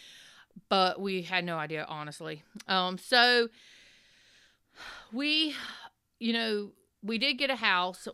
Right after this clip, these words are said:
while, while, you know, I, I was pregnant,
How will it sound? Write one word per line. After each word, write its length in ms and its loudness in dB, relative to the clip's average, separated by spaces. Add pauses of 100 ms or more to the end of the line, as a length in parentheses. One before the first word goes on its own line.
while, 420 -4 (1120)
while, 400 0
you 120 -2
know, 340 -2 (400)
I, 160 -8 (520)
I 120 -2
was 100 -4
pregnant, 520 -6